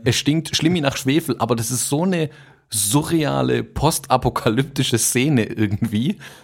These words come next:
Ähm, das musste ich einfach fotografieren. Das ist auch wirklich eins meiner Lieblingsbilder aus Island. Und ich glaub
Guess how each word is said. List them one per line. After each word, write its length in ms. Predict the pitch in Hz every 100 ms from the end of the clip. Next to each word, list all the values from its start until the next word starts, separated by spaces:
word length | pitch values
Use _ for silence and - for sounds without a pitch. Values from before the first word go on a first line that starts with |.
| _ -
Ähm, 440 | 107 101 101 101 -
das 180 | 101 98
musste 460 | 101 101 101 -
ich 120 | - 87
einfach 200 | 87 92
fotografieren. 400 | 92 87 90 101
Das 80 | 127
ist 180 | -
auch 200 | 107 110 -
wirklich 300 | 127 123 117
eins 200 | 117 110
meiner 160 | 110
Lieblingsbilder 800 | 104 110 110 104 - 101 92 90 90 - - -
aus 280 | 101 98 90
Island. 400 | 110 90 80 76
Und 220 | 95 101 - - - - _
ich 300 | - - -
glaub 460 | - 110 127 180 -